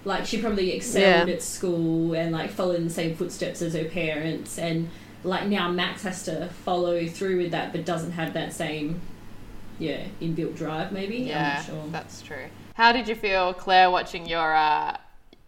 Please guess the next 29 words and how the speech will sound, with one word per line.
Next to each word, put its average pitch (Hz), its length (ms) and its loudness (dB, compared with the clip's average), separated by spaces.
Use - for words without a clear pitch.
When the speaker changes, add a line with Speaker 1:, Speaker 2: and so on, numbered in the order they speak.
Speaker 3:
your 175 160 -4
favourite 175 420 0
two, 165 540 -2
uh, 156 180 4
living 160 320 -4
across 165 280 -8
the 160 100 -10
road 151 240 -4
from 151 160 -12
each 139 180 -14
other, 170 460 -6
your 180 120 -4
Speaker 2:
Mm-hmm. 220 80 0
Speaker 3:
neighbours? 190 440 2
I 180 80 -4
know 160 100 -6
you 156 240 -6
<laughs> 285 200 4
said 208 320 6
it - 100 0
in 202 140 0
the, 165 260 4
in 185 100 -2
one 190 120 4
of - 60 4
our 165 140 8
Speaker 1:
Oh. - 80 4
Speaker 3:
earlier 160 260 4
episodes, 170 640 -4